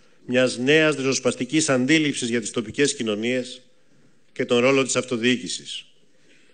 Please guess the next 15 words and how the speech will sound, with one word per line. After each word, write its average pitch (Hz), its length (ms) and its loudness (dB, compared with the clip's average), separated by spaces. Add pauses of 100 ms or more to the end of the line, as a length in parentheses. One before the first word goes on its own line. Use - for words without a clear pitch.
(460)
Μια 131 160 2
μάχη 151 280 2
στην 139 180 -2
οποία 143 400 4
χωρούν 135 600 2 (340)
και 104 140 -4
πρέπει 135 300 2
να 120 100 2
χωρούν 107 440 0 (1080)
όλοι 147 320 4
οι 143 60 2
τίμοι 147 380 2
άνθρωποι 143 360 0
και 139 100 4
δημοκράτες, 131 920 -2